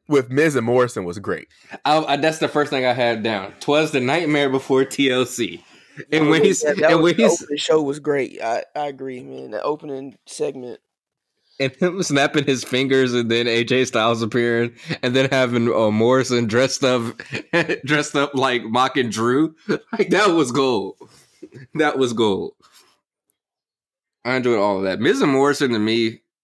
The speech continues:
Speaker 2: they can't cut enough promos. <laughs> You know, you can give them three promos in one show, and I'm gonna say it's not enough.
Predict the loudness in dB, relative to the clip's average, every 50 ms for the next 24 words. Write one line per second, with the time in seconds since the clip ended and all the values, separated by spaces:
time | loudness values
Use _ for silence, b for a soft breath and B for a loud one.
0 | _ -6 -2 -2 0 0 2 0 0 0 0 -2 0 0 2 0 0 -2 -2 -2
1 | -2 0 0 -2 -4 -8 -10 -12 -12 -14 -16 -18 -20 _ _ _ _ _ -8 -6
2 | -4 -2 -2 0 0 2 2 2 0 0 0 0 2 0 2 2 2 0 0 0
3 | 0 0 2 0 0 2 2 0 0 0 -2 -2 -2 -4 -2 -2 0 0 0 0
4 | -2 -2 -2 -2 -4 -4 -4 -4 -4 -4 -4 -4 -6 -6 -6 -8 -12 -16 -18 -20